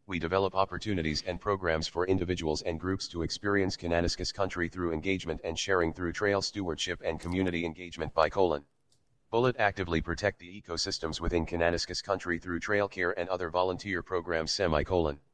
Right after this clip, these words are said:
Bullet educate people about the appropriate use of this natural treasure through our environmental education program, semicolon.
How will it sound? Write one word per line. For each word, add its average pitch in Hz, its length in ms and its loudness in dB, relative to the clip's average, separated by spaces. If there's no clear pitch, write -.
Bullet 123 260 4
educate 95 460 0
people 87 300 -4
about 80 240 2
the 82 100 -2
appropriate 92 520 0
use 85 220 2
of 85 100 -10
this 80 200 -8
natural 90 400 2
treasure 92 400 -2
through 87 200 -4
our 82 140 4
environmental 85 680 0
education 95 560 -4
program, 82 420 0
semicolon. 82 720 2